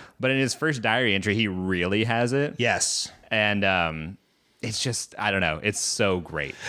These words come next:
Speaker 2: My, my favorite thing about that whole sequence, and I don't know if you noticed this, but that, that noise that it makes when he goes to start and stop recording,
Speaker 1: Yeah.
Speaker 2: where it sounds like just somebody screeching
Speaker 1: <laughs>
Speaker 2: into a microphone.
Speaker 1: Yeah, it was
Speaker 2: It doesn't sound like a dial tone in a phone or anything. It sounds like someone going,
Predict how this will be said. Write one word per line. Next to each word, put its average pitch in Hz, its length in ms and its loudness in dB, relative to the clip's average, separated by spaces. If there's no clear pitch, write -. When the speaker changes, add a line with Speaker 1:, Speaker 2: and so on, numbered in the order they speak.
Speaker 2:
My, 156 340 0
my 131 160 2
favorite 175 360 2
thing 156 220 2
about 120 320 2
that 117 200 2
whole 120 260 2
sequence, 120 680 2
and 117 180 0
I 107 80 4
don't 113 140 0
know 110 100 2
if 110 160 -2
you 107 80 2
noticed 101 380 2
this, 123 200 0
but 110 200 -2
that, 104 260 0
that 110 220 2
noise 101 520 2
that 135 120 2
it 135 80 0
makes 139 340 0
when 127 160 0
he 127 160 0
goes 113 360 0
to 131 180 0
start 120 400 0
and 107 100 -4
stop 117 320 0
recording, 120 720 0
Speaker 1:
Yeah. 131 220 2
Speaker 2:
where 156 120 2
it 139 80 0
sounds 151 320 2
like 156 260 2
just 143 280 2
somebody 139 400 2
screeching 117 1040 0
Speaker 1:
<laughs> 185 200 2
Speaker 2:
into 165 260 2
a 127 80 4
microphone. 175 920 2
Speaker 1:
Yeah, 143 280 2
it 151 80 4
was 175 140 0
Speaker 2:
It 202 40 4
doesn't 202 240 2
sound 226 240 0
like 220 120 0
a 190 60 2
dial 156 520 2
tone 170 360 2
in 170 120 2
a 170 40 0
phone 143 400 2
or 131 140 2
anything. 127 300 2
It 127 100 -2
sounds 165 260 2
like 156 140 2
someone 170 240 2
going, 143 260 0